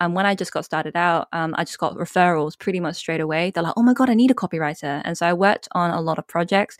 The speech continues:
and it took me some time to figure out what I needed to do. Um, but at the beginning, I kind of, like, took on anything, and it just really quickly showed me how I want to serve my clients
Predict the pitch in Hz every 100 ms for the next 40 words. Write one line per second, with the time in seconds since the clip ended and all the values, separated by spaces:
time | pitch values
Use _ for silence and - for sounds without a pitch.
0 | - - - 185 - 269 285 294 269 170
1 | 160 202 226 202 180 175 165 170 - _
2 | 180 165 175 175 165 170 - - 156 185
3 | 240 - - - 180 175 170 180 175 165
4 | 170 165 170 160 170 165 151 156 160 156
5 | 170 - 165 156 156 170 175 - 165 156
6 | 156 160 165 - 170 160 - - 165 -
7 | 165 160 156 160 - 160 160 156 - -
8 | 156 160 160 - 156 156 -